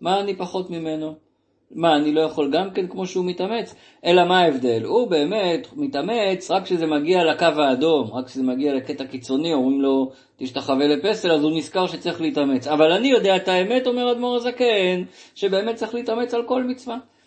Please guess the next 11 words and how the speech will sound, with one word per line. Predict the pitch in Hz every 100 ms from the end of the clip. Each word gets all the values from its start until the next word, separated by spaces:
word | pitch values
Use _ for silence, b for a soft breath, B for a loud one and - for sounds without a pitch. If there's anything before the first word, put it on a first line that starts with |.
| b b -
כי | 190
באמת, | 185 196 247 247 220 220 - b b _
כל | 226 262 247
עבירה, | 208 214 214 254 277 226 226 226 123 - - _ -
אה, | 175
יכולה | 180 185 - 190 226
לנתק | 226 214 226 247
אותנו | 247 240 233
מהקדוש | 226 220 214 214 202
ברוך | 190 175
הוא. | 170